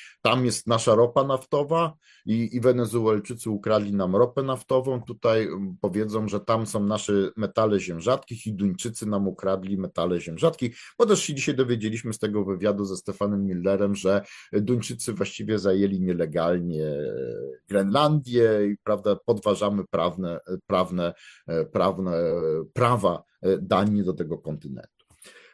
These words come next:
E, to znaczy do tej wielkiej wyspy, nie kon-, nie kontynentu. E, drugi argument. E, Kanada. Nie wiem, czy państwo pamiętacie jeszcze,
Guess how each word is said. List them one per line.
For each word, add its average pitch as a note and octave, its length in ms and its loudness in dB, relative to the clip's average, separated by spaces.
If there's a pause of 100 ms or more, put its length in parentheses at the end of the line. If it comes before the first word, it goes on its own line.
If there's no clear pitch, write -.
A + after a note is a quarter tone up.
E, F#2+ 300 6
to G2 200 -6
znaczy A2+ 220 0
do A2 80 0
tej A2+ 160 2
wielkiej A2 340 2
wyspy, - 360 -6
nie D#2 100 -6
kon-, D#2 320 -6
nie E2 160 -8
kontynentu. C2 580 -12 (400)
E, G#2+ 40 6 (200)
drugi C#3+ 360 6
argument. D2+ 600 0 (260)
E, G2+ 120 0
Kanada. A2 540 -2 (1200)
Nie C#3 120 2
wiem, E3 100 4
czy D#3+ 120 -2
państwo C3 420 -2
pamiętacie A2 580 -2
jeszcze, - 440 -12